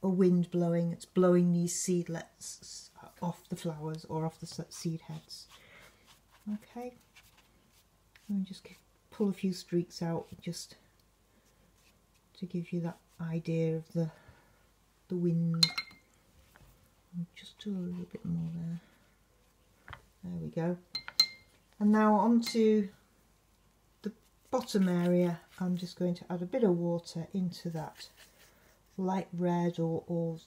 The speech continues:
sienna if you've got the sienna colour, and drop some of that in. See how these two colours are gorgeous together. Really nice. And I'm continuing to make that sort of a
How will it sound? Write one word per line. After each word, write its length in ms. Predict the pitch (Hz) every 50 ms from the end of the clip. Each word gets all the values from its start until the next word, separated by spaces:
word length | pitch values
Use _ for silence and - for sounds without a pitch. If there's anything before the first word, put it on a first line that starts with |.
| _ _ _ -
sienna 500 | - - - 202 190 180 170 170 165 170
if 200 | 175 175 - -
you've 140 | 170 170 -
got 200 | - - - -
the 100 | 175 175
sienna 520 | 175 - - 170 165 160 160 160 160 160 - _ _
colour, 340 | - - 170 165 165 160 160 - _ _ _ _ _ _ - - - _ _
and 140 | - 170 175
drop 260 | - 175 170 - -
some 220 | - - - 170 170
of 100 | 165 160
that 160 | 160 151 - -
in. 200 | 160 160 160 165 - _ _ _ _ _ _ _ _
See 160 | _ - - 226
how 200 | 202 196 220 214
these 240 | 202 202 196 196 -
two 240 | - - 220 208 196
colours 500 | - - - - 202 190 180 175 175 170
are 80 | 165 - -
gorgeous 540 | - 170 165 170 175 175 175 165 160 - -
together. 440 | - - - 151 147 139 143 156 - - _ _ - - - - _ - - _ - - - - - - - - - - _ _ - - - - - - - _ - -
Really 560 | 196 196 196 196 190 185 185 180 180 180 175 175 175 170
nice. 280 | 165 165 165 - - - - - - _ _ -
And 120 | 196 202
I'm 80 | 208 208
continuing 680 | - 247 220 214 - - 233 220 226 214 214 208 208 208
to 140 | - -
make 300 | 208 202 202 196 - -
that 280 | 190 190 180 - - -
sort 240 | - - - - -
of 320 | 190 185 180 175 - - - - - _ - - - - - _ _ _ _ _ - _ _ -
a 40 | 180